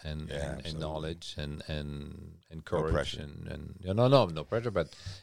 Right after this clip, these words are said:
Speaker 1: it's, that's what they're for. I mean,
Speaker 2: But
Speaker 1: there's
Speaker 2: that's,
Speaker 1: a
Speaker 2: there
Speaker 1: good
Speaker 2: is
Speaker 1: environment
Speaker 2: pressure.
Speaker 1: and then it is pressure.
Speaker 2: You have to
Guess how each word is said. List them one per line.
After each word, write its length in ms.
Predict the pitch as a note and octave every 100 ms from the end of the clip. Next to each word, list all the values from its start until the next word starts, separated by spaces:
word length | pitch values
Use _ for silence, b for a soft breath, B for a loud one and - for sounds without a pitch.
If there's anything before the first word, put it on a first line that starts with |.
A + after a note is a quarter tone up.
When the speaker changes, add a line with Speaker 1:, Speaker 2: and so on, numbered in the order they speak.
| -
Speaker 1:
it's, 360 | F#2+ - - -
that's 180 | A#2+ -
what 80 | C#3
they're 160 | C#3+
for. 280 | C3+ F3 D#3+
I 60 | D#2
mean, 160 | F2
Speaker 2:
But 100 | F2
Speaker 1:
there's 160 | A#2 B2
Speaker 2:
that's, 120 | F#2
Speaker 1:
a 20 |
Speaker 2:
there 120 | B2 C#3+
Speaker 1:
good 40 |
Speaker 2:
is 40 | A#2+
Speaker 1:
environment 220 | G#2+ D3
Speaker 2:
pressure. 220 | D3 G#2
Speaker 1:
and 80 | G2
then 280 | G#2 A2+ A2 G2
it 100 | G#2+
is 160 | G3 B3+
pressure. 300 | D#3+ - F#2+
Speaker 2:
You 80 | A2+
have 200 | B2+
to 80 | -